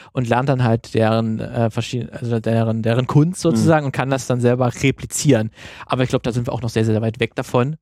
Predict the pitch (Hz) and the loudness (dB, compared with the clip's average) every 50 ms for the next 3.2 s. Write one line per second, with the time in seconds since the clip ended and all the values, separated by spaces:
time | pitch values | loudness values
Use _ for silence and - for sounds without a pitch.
0 | _ - 101 95 92 95 104 - _ - 123 120 117 113 107 123 117 107 - - | _ -8 -6 -6 -6 -6 -8 -8 _ 0 2 2 4 4 4 4 2 2 -2 -6
1 | 110 - 120 104 - - - 110 110 98 107 139 139 139 - 139 - - 165 175 | -2 -2 -2 -4 -4 -6 -6 -6 -4 0 0 0 0 0 0 -2 0 2 4 4
2 | 185 165 143 131 123 123 117 - - 123 - 135 123 120 - 127 123 117 117 131 | 6 6 6 6 6 4 2 0 -2 -2 -2 -2 -2 -2 -4 -6 -4 -4 -4 -6
3 | 139 - 151 - | -6 -8 -12 -12